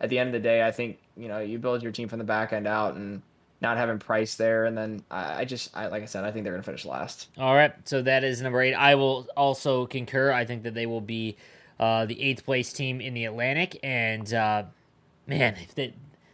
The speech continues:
Speaker 2: they need Bed-, they're a team that needs Bedard, but I don't wanna see Bedard in Montreal. Sorry, Montreal Canadiens fans. I don't, I don't wanna see that. I just,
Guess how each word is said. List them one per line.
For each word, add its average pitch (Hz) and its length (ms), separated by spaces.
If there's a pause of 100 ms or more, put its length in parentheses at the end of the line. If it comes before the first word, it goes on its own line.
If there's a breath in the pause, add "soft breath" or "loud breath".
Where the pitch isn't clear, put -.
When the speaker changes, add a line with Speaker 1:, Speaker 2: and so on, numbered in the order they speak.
(120 soft breath)
Speaker 2:
they 190 140
need 208 200
Bed-, 131 180
they're 156 240
a 175 60
team 214 180
that 151 100
needs 135 240
Bedard, 151 420
but 151 100
I - 80
don't 160 120
wanna 143 140
see - 120
Bedard 117 340
in 104 80
Montreal. 98 460
Sorry, 220 280
Montreal 165 420
Canadiens 123 400
fans. 113 340
I 147 140
don't, 151 200
I 135 140
don't 131 140
wanna 123 140
see 110 180
that. 98 260
I 120 120
just, - 340